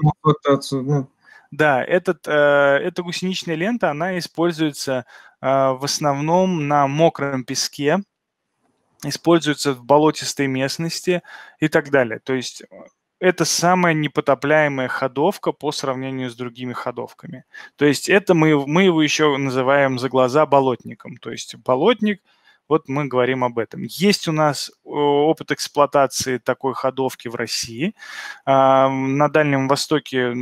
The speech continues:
Speaker 2: такую машину используют на берег-, на берегу океана, да, её там,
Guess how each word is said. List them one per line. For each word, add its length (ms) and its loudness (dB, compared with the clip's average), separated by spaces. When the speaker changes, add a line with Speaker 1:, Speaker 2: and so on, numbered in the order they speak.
Speaker 2:
такую 340 -4
машину 480 -2
используют 720 0
на 840 -4
берег-, 400 0
на 200 -2
берегу 360 0
океана, 580 4
да, 200 4
её 260 2
там, 300 -4